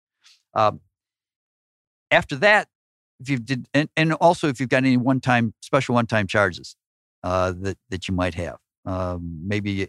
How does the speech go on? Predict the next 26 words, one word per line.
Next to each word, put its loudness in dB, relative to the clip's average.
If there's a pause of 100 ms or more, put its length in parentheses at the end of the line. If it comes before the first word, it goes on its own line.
a -6 (1500)
renovation 0 (160)
that -2
takes -2
place, -2
some 2
of -2
which -6
you -14
capitalize, 0
some -6
of -6
which -12
you -10
expense. -6
You -8
know, -4
you -4
may -2 (100)
treat -4
that 4
as -6
a, -6 (100)
as -10
a -8
s-, -14